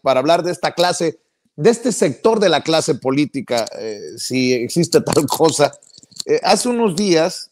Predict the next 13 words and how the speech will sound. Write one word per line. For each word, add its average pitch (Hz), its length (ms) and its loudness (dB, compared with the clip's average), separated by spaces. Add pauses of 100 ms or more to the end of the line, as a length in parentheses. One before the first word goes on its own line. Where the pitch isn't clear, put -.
eh, 135 260 -4
aquí 180 520 -2
mencionábamos 165 840 -4
que 139 300 -4
Patricia 185 580 0
Mercado, 143 760 0 (1160)
la 131 260 2
senadora 143 580 0
de 156 120 -2
Movimiento 143 580 -8
Ciuna-, 143 360 -4
Ciudadano, 147 560 -2
rechazaba 165 1000 -2